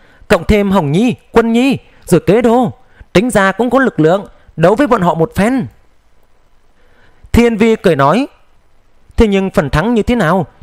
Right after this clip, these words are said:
thì trong lòng lão gia có nắm chắc hay không?" "Không chắc được." Giang Nam lắc đầu than thở nói: "Một mình Vô Cực Thiên Tôn đủ chặn ta lại rồi.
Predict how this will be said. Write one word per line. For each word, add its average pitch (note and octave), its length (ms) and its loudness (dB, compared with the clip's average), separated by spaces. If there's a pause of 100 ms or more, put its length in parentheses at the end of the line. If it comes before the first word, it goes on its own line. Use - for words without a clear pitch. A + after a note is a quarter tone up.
(100)
thì G#3 140 2
trong B3 160 0
lòng G#3 140 0
lão G3 140 -2
gia G#3+ 300 0 (180)
có A3+ 80 2
nắm A3 160 0
chắc C#4+ 200 -2
hay A#3 100 2
không?" A#3 380 -2 (1800)
"Không D3+ 280 0
chắc - 240 -2
được." D3+ 300 0 (1200)
Giang A3 200 0
Nam A3 200 0
lắc C4 180 -2
đầu D#3 260 2
than G3+ 240 -2
thở D3 140 0
nói: C#3+ 340 0 (1040)
"Một D3 240 2
mình C#3 200 -2
Vô E3 160 0
Cực - 240 -2
Thiên F#3 200 -2
Tôn G#3 320 0 (240)
đủ F3 180 2
chặn F3 220 -4
ta A3 160 0
lại F#3+ 200 -2
rồi. D3 340 0